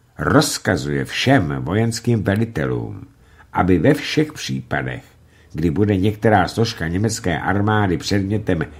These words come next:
jakéhokoliv útoku, vždy tvrdili, že jde o součást hromadného hnutí řízeného Moskvou podle velkorysého plánu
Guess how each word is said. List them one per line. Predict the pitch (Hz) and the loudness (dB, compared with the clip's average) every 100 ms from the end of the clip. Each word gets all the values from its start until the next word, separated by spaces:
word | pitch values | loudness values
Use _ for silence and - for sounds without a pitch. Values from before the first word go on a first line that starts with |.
| - | -4
jakéhokoliv | 78 156 - - 85 78 71 - 78 73 - | 2 2 2 0 0 2 -2 -6 -6 -6 -6
útoku, | 67 92 85 101 117 120 - - - - - - - | -6 -4 -2 0 0 -2 -14 -20 -20 -20 -20 -20 -4
vždy | 80 - 151 208 | -2 0 4 2
tvrdili, | - 202 196 90 65 69 107 - - | 2 0 2 2 2 2 0 -2 -12
že | - 85 | -2 2
jde | 85 76 127 | 2 2 0
o | 101 | -2
součást | - 127 127 135 135 139 139 - - - | 0 2 2 4 4 4 0 -10 -14 -4
hromadného | 76 95 175 180 156 151 160 147 156 127 | 0 4 4 4 2 2 4 4 6 6
hnutí | 113 156 - - 90 - | 6 4 0 0 0 2
řízeného | 95 82 98 95 80 80 | 0 2 2 2 2 0
Moskvou | 85 87 - - 95 117 147 208 - _ - - - _ _ | -2 -4 -6 0 4 6 6 4 -4 _ -20 -20 -20 _ _
podle | 113 95 85 | 6 8 6
velkorysého | 107 139 139 139 135 139 135 139 | 4 4 6 6 6 6 6 6
plánu | 135 127 110 85 67 | 6 6 6 4 0